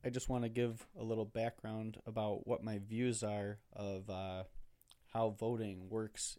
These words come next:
in our country currently. So in America, from other people, what I have heard mostly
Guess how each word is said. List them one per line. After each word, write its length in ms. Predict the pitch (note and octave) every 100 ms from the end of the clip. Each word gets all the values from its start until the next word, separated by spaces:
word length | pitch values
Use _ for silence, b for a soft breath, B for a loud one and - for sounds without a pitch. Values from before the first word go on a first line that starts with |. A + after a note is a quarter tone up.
| -
in 100 | A2
our 140 | G2+
country 460 | - A#2 G#2+ G#2 -
currently. 640 | - A#2+ G#2+ - E2+ F#2+ - B B B B B B B B B
So 460 | - - A#2 G#2+ G2 B B B B B B - -
in 100 | C3
America, 600 | A#2+ B2 C3+ C3+ - A#2
from 460 | A2+ A#2 A2 G#2+ G#2+ -
other 180 | A#2+ A#2
people, 460 | A2 A#2 - A2+ A2
what 180 | G#2+
I 340 | G#2 G2+ G2+ G2 - -
have 100 | - -
heard 320 | B2 A#2+ G#2+
mostly 640 | A2 A#2 A#2 - A2+ A2